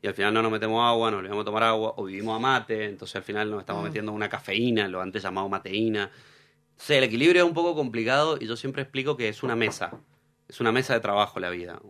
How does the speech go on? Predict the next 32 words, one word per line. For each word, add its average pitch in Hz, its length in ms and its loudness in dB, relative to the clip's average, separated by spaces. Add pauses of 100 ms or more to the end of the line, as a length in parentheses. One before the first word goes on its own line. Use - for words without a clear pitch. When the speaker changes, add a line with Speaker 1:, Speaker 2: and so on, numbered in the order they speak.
Speaker 1:
donde 92 280 -8
en 95 80 -6
una 110 280 2
pata 120 200 4
está 107 320 2
la 92 120 -4
nutrición, 143 760 2 (260)
en 101 160 -2
otra 101 200 -2
está 107 180 0
la 101 80 -2
actividad 95 240 -6
física, 139 320 -4
el 92 80 -2
ejercicio 113 420 -8
y - 20 -2
el 98 60 -6
movimiento, 135 460 -2
que 95 80 -12
son 101 120 -6
tres 110 120 -8
cosas 117 160 -6
distintas. 117 520 -2 (540)
En 98 120 -6
la 110 80 2
otra 113 160 2
pata 117 180 0
está 117 140 -4
el 117 60 -2
control 110 280 -4
del 113 100 -4
estrés 143 680 0